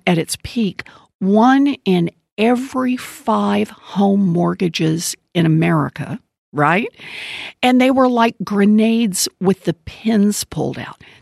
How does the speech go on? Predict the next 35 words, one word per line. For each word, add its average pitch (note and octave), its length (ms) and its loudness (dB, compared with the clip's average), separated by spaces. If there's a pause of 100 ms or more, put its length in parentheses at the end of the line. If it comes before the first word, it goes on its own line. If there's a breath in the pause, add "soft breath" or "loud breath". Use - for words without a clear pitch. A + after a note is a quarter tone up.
These B3+ 240 4
were A#3 180 2
mortgages G3+ 720 2
that D#3+ 220 0
were D#3+ 180 2
the D3+ 120 -4
worst G3+ 640 -2
of - 200 -2
the D3+ 80 -2
worst E3 580 -4
of D#3 140 -8
the D#3+ 100 -6
worst. C#3+ 340 -6
And A3+ 220 -2
ultimately, A#3 680 -4 (640 soft breath)
they G3 100 2
blew F3+ 320 0
up D#3 240 -6 (320)
millions G#3+ 760 2
of G#3 100 -4
families D#3+ 640 -2 (100)
and A#3+ 200 2
blew A3+ 240 2
up E3 260 -6 (160)
our F3+ 200 0
entire E3 580 -6
economy. A3 540 -6 (440 loud breath)
So A3+ 360 2 (160)
just C#4 200 -2
to - 40 -14
give D4+ 160 2
everybody B3+ 400 2
a A3 60 0
little G#3+ 180 -2
perspective, - 960 -4